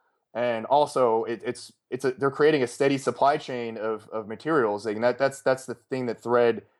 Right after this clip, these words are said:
has been really good at is, uh, you know, they're not just picking up bottles here and there. They actually have a, a really steady supply that's coming in, uh, that is both creating jobs for locals in these countries where there, you know, there's a lot of poverty, which is good,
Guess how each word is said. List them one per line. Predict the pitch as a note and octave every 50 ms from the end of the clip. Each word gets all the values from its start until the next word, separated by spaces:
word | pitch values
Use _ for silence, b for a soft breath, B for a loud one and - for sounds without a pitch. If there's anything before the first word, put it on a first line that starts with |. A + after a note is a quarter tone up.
| _
has | - A2 A2
been | B2+ A#2+ A#2+
really | A#2+ A2 G2+
good | - B2 C#3 D3+
at | C#3 A#2+ A2+ G#2 G2 - -
is, | G#2+ G#2+ G2+ G2+ - _ _ _ _ _ _ _ _ -
uh, | G#2 G#2+ G2+ D#2+
you | - A#2+
know, | A2+ A2
they're | G#2+ B2 C3
not | D3 D3 C#3+
just | - C#3+ C3 B2 A#2 - - - _ _
picking | - D3+ - D3 C3 B2+
up | A2 F#2+
bottles | - C3 C#3 C3+ A#2+ A2 -
here | - B2+ A2+
and | A2 A#2+
there. | C#3 C#3 A#2+ A2
They | A#2 B2
actually | C#3 C3+ C3+ - - B2 A2
have | A#2+ B2 B2 B2 G#2+
a, | G#2 G2+ G2+
a | G#2
really | G#2 A2+ B2+ B2 A#2
steady | - - B2 B2 B2 A#2+ A2+
supply | - G#2+ - - A#2+ B2 B2+ B2+ A#2
that's | A2 G#2 -
coming | - B2+ A2+ A2 G#2 A2
in, | C3 D3 C3+ A#2+ A2 G#2 G2 _ _ _ _ _ _ _ _ _ -
uh, | G#2+ G#2+ G#2 G2+ G2 G2 G2+ G2 F#2+ F#2+ - _ _ _ _ _ _ _ _ _ -
that | A2+ A#2 A#2 A2 G#2+ - - _ _ _ _ _
is | - A#2 G#2 - _ _ _ _ _ _ _ _ _ _ _ _ -
both | - D3 C#3+ C3+ C3+
creating | - - C#3 C#3 C#3+ C3+ B2+ A#2+
jobs | B2+ B2 B2 C3 C3+ C3 -
for | - B2+ A2+
locals | G#2 A#2+ B2+ C3+ C#3 D3 C#3+ C#3+ C3+ B2
in | A#2 A2+
these | A2+ A2+ G#2+
countries | - - B2+ B2+ - D3 D3+ D3 B2
where | A2+ A2+ A#2 G#2+
there, | A2 A2 G#2+ G#2+ F#2
you | G2+ A2
know, | G#2 G2+
there's | G#2+ G#2+ G2
a | A2+
lot | A2 G#2+ G#2
of | -
poverty, | - B2 B2+ C3 D3+ D#3+ E3+ D#3
which | A#2+ - -
is | G#2+ G2
good, | F#2+ - B2 C3+ D#3+ F#3